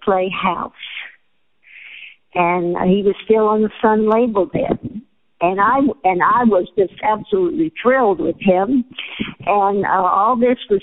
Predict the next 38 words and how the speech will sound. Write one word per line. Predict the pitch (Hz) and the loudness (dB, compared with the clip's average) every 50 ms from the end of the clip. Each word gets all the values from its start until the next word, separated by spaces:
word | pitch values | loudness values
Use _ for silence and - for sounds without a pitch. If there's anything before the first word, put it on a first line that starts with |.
| - - | -2 2
tuned | - 240 226 220 214 | 2 4 4 4 2
on | 208 196 196 190 | 0 0 -2 -4
to | - - | -4 -2
me | 185 190 208 | -2 -2 0
by | 196 196 185 185 | 0 0 0 0
my | 185 208 208 214 | 0 0 -2 -2
girlfriend's | 190 170 160 156 160 170 - - 190 190 196 202 208 226 226 - - - _ _ _ _ _ - | -2 -4 -4 -2 -4 -4 -4 -2 0 0 0 0 0 -2 -2 -4 -8 -20 _ _ _ _ _ 0
brother. | 453 494 494 302 - - - _ _ _ _ _ _ - - - - - - - - _ _ - | 0 0 0 0 -2 -6 -8 _ _ _ _ _ _ -20 -18 -16 -14 -14 -14 -16 -18 _ _ 0
So | 240 233 233 | 0 2 2
I | 247 269 294 | 2 2 2
went | 285 262 262 254 220 - | 2 2 0 0 0 0
down | 233 226 214 220 214 208 - | 0 0 0 0 -2 -2 -2
to | - 226 | -2 0
the | 220 214 196 | 2 2 2
local, | 196 202 208 202 - - 214 196 190 190 196 | 2 2 0 0 0 0 0 2 2 2 2
uh, | 185 185 185 | 2 2 2
radio, | 185 196 202 202 190 208 196 190 190 185 190 190 - - _ - | 2 0 0 0 0 2 2 2 4 2 2 0 -2 -6 _ -2
I | 151 190 202 | -2 0 0
mean, | 196 202 202 196 185 | 2 0 0 0 0
local, | 190 196 208 202 190 - - 202 190 - | 0 0 0 0 -2 -2 -2 0 0 0
uh, | 160 | 0
rec-, | 175 185 175 - - - - - | 0 -2 -2 -2 -6 -18 -8 -2
uh, | 180 180 175 180 180 175 - - - _ _ - | -2 0 0 0 -2 -2 -4 -8 -8 _ _ -4
record | 202 247 277 - - - - - - - | -2 -2 -2 0 -2 -4 -4 -6 -12 -8
store. | - - 156 151 - - 151 - _ _ _ _ _ _ _ _ _ | -4 -2 -2 -2 -2 -4 -6 -6 _ _ _ _ _ _ _ _ _
And | - 180 190 190 185 190 | -4 -4 -2 -2 -4 -4
I | 180 175 - - - - | -6 -6 -8 -8 -4 0
said, | 196 190 180 165 - | 2 2 2 0 -2
uh, | 190 - - | -4 -2 -2
"I | - 208 | 0 0
want | 233 262 302 285 - | 2 2 0 0 2
this, | - 254 240 - - - _ - | 0 0 0 0 -4 -10 _ 0
this, | 233 220 202 - - - - | 0 0 0 -4 -12 -12 -4
uh, | - 196 190 190 175 175 165 156 156 - _ _ - - - - - - - - _ - - | -2 0 0 2 2 0 -2 -4 -6 -10 _ _ -20 -20 -20 -20 -20 -20 -20 -20 _ -2 0
uh, | 196 190 185 180 | 0 2 2 0
record | 170 170 226 285 302 - - 240 208 180 156 165 | 0 0 0 0 0 0 2 2 2 2 0 -2
by | 190 185 175 165 160 160 - - | 0 0 0 0 -2 -4 -2 0
Elvis | 220 220 220 196 202 175 - | 0 0 0 0 -2 -4 -6